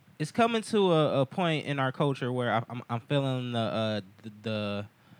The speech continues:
black wealth coming on again. Everybody's talking about, I,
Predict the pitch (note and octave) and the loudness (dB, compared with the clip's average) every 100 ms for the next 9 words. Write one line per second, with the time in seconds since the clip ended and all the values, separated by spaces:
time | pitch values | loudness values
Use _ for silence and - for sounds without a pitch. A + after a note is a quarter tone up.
0 | - - G#2 C#3 - A#2+ B2 A2 - B2 | -20 -4 2 4 4 2 2 0 0 0
1 | A2 A2 G#2+ G2+ G#2 G#2+ C3 C#3 C3 C3 | 2 0 -2 -2 -4 -2 0 2 4 4
2 | - B2+ B2+ A#2+ A#2+ A#2+ A2+ - - A#2+ | 2 0 0 0 2 2 0 -2 0 0